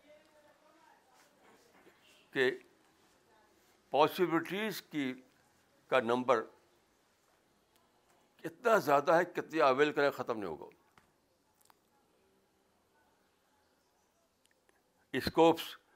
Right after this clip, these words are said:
کا نمبر اتنا زیادہ ہو، ہو، ہے کہ آپ کتنے استعمال کریں وہ کبھی ختم نہیں ہوگا۔ تو صرف یہ کہ آپ، آپ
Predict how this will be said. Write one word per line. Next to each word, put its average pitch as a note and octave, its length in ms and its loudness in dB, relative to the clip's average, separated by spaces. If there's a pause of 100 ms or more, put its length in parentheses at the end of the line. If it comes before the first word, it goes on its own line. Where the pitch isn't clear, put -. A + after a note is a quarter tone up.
(260)
کا A#2+ 120 -2
نمبر B2+ 280 0
اتنا B2+ 260 0
زیادہ A#2+ 260 -2
ہو، C3+ 300 0 (260)
ہو، G#2 200 -6
ہے A2+ 160 -4 (580)
کہ B2 60 0
آپ B2 120 4 (500)
کتنے D#3+ 300 -8
استعمال B2+ 380 -2
کریں C3+ 180 -6
وہ D3+ 60 -10
کبھی C#3 260 -10
ختم B2 260 -18
نہیں F#2 100 -14
ہوگا۔ C#2+ 240 -20 (1500)
تو D3+ 100 -2
صرف G#3 260 4
یہ F3 180 6
کہ F3+ 120 0
آپ، D#3 240 6 (680)
آپ A#2+ 160 2